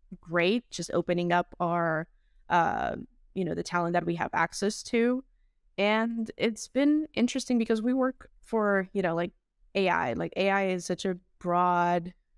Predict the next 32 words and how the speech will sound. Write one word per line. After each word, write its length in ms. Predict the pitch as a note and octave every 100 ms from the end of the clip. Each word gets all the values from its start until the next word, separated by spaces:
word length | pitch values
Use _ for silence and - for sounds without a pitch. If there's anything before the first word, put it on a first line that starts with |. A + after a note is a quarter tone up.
| _ -
<laughs> 320 | G#3+ - -
thing 500 | G3 A3+ A3+ B3 B3
and 260 | G#3+ G#3+ G3+
it's, 140 | F#3+
like, 160 | F#3+ F#3+
such 180 | F#3+ G3+
an 80 |
elusive 420 | F#3+ F#3 G#3 G3+ -
thing, 220 | F3 G3+
but 140 | G3
it's 120 | G3
important 400 | F#3+ F3+ G3 G#3 G3+
to 80 |
bring 240 | A3 F3+ F3+
all 140 | F3
sorts 240 | - E3+ E3
of 80 | -
different 260 | E3 E3
backgrounds 540 | D#3+ C#3+ E3+ E3 E3+ - _ _ _ -
into 920 | F3+ F3+ F3+ - F3 F3 E3+ E3+ E3 - _ -
the 80 | -
products 420 | - G3 G3 -
that 180 | E3+ E3
we, 540 | F3 F3 E3+ E3+ E3 -
we 140 | F3+
put 180 | - F3+
together 420 | D#3+ E3+ F3 F3 -
to 220 | - E3+
advance 640 | E3+ F3+ F3+ F#3 - - _ -
A 140 | F3+ F3
I. 320 | G3 F#3+ -
So, 560 | - G#3+ F#3+ F3+ E3+